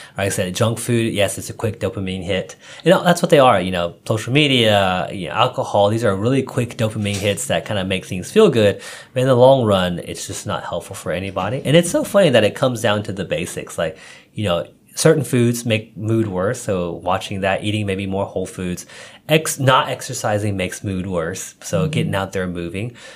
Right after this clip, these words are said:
Speaker 1: you know, mental health, talking to people. And, and, you know, I guess after talking about all this, if you, if you feel like your wife is your big stress because she's spending too much on makeup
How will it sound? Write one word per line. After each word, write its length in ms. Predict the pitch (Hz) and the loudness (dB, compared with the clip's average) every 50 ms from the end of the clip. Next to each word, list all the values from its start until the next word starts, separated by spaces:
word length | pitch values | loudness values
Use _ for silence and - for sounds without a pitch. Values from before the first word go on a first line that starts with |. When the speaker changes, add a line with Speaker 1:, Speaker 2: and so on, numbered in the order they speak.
| - - _ _ | -20 -20 _ _
Speaker 1:
you 80 | - 127 | -2 0
know, 140 | 120 113 110 | 2 2 2
mental 360 | 110 110 120 127 - 147 120 | 4 2 2 2 2 0 -2
health, 200 | 127 143 135 - | -2 -2 -4 -4
talking 380 | - - 113 117 - - 139 131 | -4 -2 -2 -2 -2 -2 -4 -4
to 60 | 123 | -4
people. 640 | - - 120 117 117 117 113 107 107 107 98 - - - | -4 -6 -6 -6 -2 0 2 2 2 2 0 -2 -6 -10
And, 140 | - 143 - - 175 156 | -10 -6 -2 2 2 2
and, 280 | 135 131 120 104 - - _ | 2 0 -4 -8 -12 -14 _
you 120 | - 110 107 | -8 -6 -4
know, 80 | 98 | -2
I 80 | 90 87 | -4 -2
guess 240 | - 113 120 117 - | -2 -2 -4 -4 -4
after 340 | - 110 113 - - - 107 | -4 -4 -4 -4 -4 -6 -6
talking 360 | - - 110 110 110 - 113 101 | -4 -2 -2 -2 -2 -2 -6 -4
about 360 | 92 95 90 87 82 - - | -2 0 0 0 -2 -2 -2
all 160 | 98 98 95 | -2 -2 0
this, 300 | 95 113 147 147 - - - - - - - - - _ _ _ _ _ - | 0 0 -2 -2 -2 -4 -8 -16 -20 -20 -20 -20 -20 _ _ _ _ _ -2
if 240 | 165 151 - - 165 | -2 0 0 0 0
you, 420 | 185 220 247 254 254 240 - - - _ _ _ _ - - - _ _ _ _ _ _ _ _ - - _ _ | 0 0 0 0 -4 -6 -8 -12 -16 _ _ _ _ -20 -20 -20 _ _ _ _ _ _ _ _ -20 -20 _ _
if 260 | - 123 - - - | -6 -6 -6 -2 0
you 120 | 160 190 190 | 0 0 2
feel 180 | - 190 180 | 0 0 2
like 200 | 175 165 156 - | 4 4 2 4
your 100 | 151 131 | 2 2
wife 360 | 117 110 110 113 127 135 - - | 4 6 4 4 4 2 -2 -4
is 220 | 113 117 113 - | -4 -4 -2 -2
your 120 | 117 110 107 | -2 -2 0
big 220 | - 113 113 110 | 0 -2 -2 -2
stress 360 | - - - 117 131 143 - | -4 -2 0 0 0 0 -2
because 320 | - - 110 - 113 110 107 | -6 -10 -6 -4 -2 -2 -2
she's 240 | - 117 110 110 | -2 -4 -4 -4
spending 400 | - - - 113 110 113 113 107 | -4 -4 -2 -2 -2 -2 -4 -6
too 140 | 110 - 117 | -6 -6 -4
much 280 | 107 110 110 107 - - | -2 -2 -4 -4 -2 -2
on 160 | 104 98 95 | -2 -2 -2
makeup 500 | 95 101 107 - 120 117 120 117 - - | -2 -4 -2 0 0 0 0 0 -6 -14